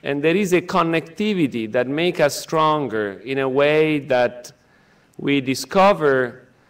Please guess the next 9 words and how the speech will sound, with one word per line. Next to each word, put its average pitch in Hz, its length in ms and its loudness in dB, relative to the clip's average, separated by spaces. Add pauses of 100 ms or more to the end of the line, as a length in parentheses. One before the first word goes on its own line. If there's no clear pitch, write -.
(240)
when 139 600 -2 (220)
we 151 320 0
are 147 460 6 (1600)
uplifted 165 840 0
from 147 320 -2
where 160 500 6
we 147 260 0
are 151 500 4
alone. 156 580 2